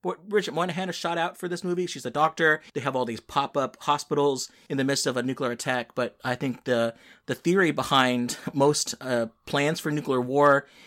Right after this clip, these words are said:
and especially in, in a place that's right next to where the detonation took place, you're gonna have to survive without doctors because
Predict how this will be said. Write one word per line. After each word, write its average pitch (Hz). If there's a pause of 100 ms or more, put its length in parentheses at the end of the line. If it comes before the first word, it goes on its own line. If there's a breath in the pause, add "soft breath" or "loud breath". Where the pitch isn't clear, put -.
(320 loud breath)
and 127
especially 123 (260)
in, 120
in 127
a 117
place 123
that's 113
right 123
next 120
to 131
where 120
the 113
detonation 120
took -
place, 160 (380 loud breath)
you're 226
gonna 214
have 175
to 147
survive 131
without 117
doctors 110
because 120